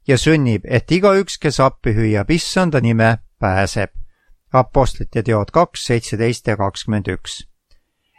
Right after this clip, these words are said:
Evangeeliumi kuulutamise suur töö lõpeb mitte väiksema Jumala väe avaldumisega kui see,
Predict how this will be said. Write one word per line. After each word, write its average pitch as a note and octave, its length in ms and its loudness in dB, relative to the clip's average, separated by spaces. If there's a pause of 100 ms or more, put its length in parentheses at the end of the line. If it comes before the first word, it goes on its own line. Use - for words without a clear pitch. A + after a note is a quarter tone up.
(100)
Evangeeliumi E3 760 2
kuulutamise B2 680 0
suur G3+ 460 4
töö C#3 320 4
lõpeb A#2 400 2
mitte A2+ 340 0
väiksema F3 560 2
Jumala C3+ 520 4
väe C3+ 240 4
avaldumisega A#2+ 800 2
kui G2 280 -2
see, E3+ 400 2